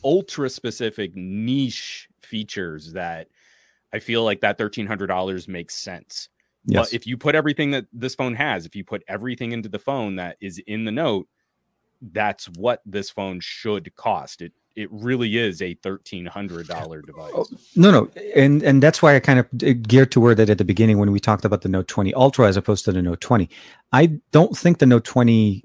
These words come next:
Speaker 2: line is, is, uh, it's not worthy of the name. I think they, they have enough detail, the features to feed it, but I felt like that some of the compromises done on the Note twenty were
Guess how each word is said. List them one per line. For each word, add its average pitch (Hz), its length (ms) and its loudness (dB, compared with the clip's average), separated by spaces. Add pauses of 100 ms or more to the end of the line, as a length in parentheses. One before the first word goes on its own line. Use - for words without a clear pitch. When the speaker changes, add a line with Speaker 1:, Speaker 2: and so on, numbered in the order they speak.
Speaker 2:
line 110 640 2
is, - 380 -2
is, 98 300 0
uh, 90 260 0 (240)
it's - 220 -2
not 120 180 6
worthy 117 340 4
of 95 120 -2
the 90 80 -2
name. 90 280 -2
I 98 120 -2
think 127 200 4
they, 113 120 4
they 117 220 6
have 131 280 6
enough 117 320 4 (200)
detail, 110 440 -2
the 101 220 2
features 110 440 0
to 92 140 -4
feed 170 320 2
it, 107 160 4 (560)
but 127 80 6
I 135 120 4
felt - 320 4
like 143 180 2
that - 100 -8
some 156 200 2
of 160 40 2
the 151 80 4
compromises 120 640 2
done 107 200 2
on 101 100 2
the 98 100 0
Note 92 280 -2
twenty 139 680 0 (460)
were 104 720 2